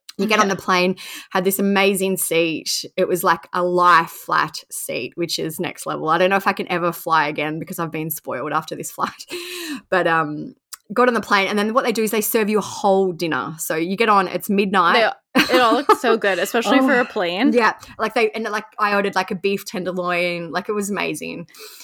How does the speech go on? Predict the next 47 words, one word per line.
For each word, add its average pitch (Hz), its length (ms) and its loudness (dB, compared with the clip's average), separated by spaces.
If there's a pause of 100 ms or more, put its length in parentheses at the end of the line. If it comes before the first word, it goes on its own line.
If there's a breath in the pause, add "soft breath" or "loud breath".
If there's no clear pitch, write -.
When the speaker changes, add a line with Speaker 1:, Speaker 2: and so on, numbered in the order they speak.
(140 loud breath)
Speaker 2:
Wow, 190 280 0
Speaker 1:
It 175 60 -2
Speaker 2:
a - 20 0
trip - 260 -4
of 254 180 0
beef 233 220 -2
tenderloins. 226 640 0
Speaker 1:
<laughs> - 60 2 (1040 loud breath)
So 247 140 -2
anyway, 180 260 2
they 233 120 4
serve 269 300 4
you 262 60 2
the 233 80 2
dinner, 196 200 2
and 175 200 2
then 185 60 4
I'm 185 80 2
like, 190 160 2
"I 196 80 2
don't 220 160 2
even, 254 220 4
I'm 220 100 2
not 233 140 2
even 240 160 0
hungry 180 420 -2
because 196 160 -6
it's 190 140 -8
one 180 160 0
A 170 120 0
M," 156 260 -2
but 175 60 -2
I'm 170 80 -2
like, 165 140 0
"I 180 100 -2
need 185 200 2
to - 140 -6
eat 160 120 0
it 156 140 -4
'cause - 80 -12
I'm 180 100 -4
not 175 140 -4
wasting 160 320 -4
it." 175 100 0
<laughs> 403 640 -6
And 190 260 0
then 175 320 -2